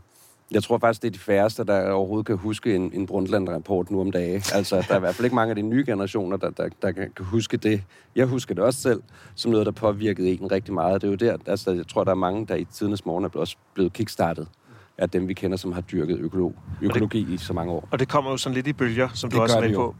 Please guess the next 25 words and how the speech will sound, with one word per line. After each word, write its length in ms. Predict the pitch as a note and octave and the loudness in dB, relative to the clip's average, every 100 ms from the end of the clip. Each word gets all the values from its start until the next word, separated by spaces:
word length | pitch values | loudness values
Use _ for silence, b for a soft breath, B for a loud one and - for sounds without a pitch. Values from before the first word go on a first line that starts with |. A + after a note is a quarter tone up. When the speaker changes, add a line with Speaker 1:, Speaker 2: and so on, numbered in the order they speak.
| - | -8
Speaker 2:
ligesom 260 | A#2 B2+ | -2 0
alle 140 | A2 A2 | -2 -2
mulige 180 | A2+ G#2+ | -2 -2
andre. 180 | G#2+ A#2 | -4 -6
Speaker 1:
Ligesom 240 | G#2 G2 | -4 0
alle 100 | A#2+ F2+ | 2 2
mulige 180 | F2 | -2
Speaker 2:
Plantetrends. 340 | F2+ A#2+ - F#2 | -2 -2 -4 -6
Speaker 1:
ting. 120 | F2 | -4
Yes. 340 | F2+ F#2 - - _ _ | -4 -4 -12 -18 _ _
Speaker 2:
Så 160 | - B2 | -2 2
det 100 | B2+ | 2
her, 80 | |
det 80 | B2+ | 2
er 20 | |
jo 60 | A#2+ | 0
ikke 160 | A#2 B2 | 0 -2
en 80 | |
trend. 260 | A2+ C3+ A#2+ - - | -2 -2 -2 -6 -2
Det 140 | C3+ C3 | 2 4
er 280 | A#2+ G#2+ - - _ - | 4 2 0 -10 _ -6
en, 180 | C3 - | -6 -2
den 140 | C3 A#2 | 0 0
store 420 | - B2+ C3+ C#3 - _ _ _ _ - | 2 4 4 2 -6 _ _ _ _ -2
bølge, 380 | C3+ A#2+ C3+ | 0 2 2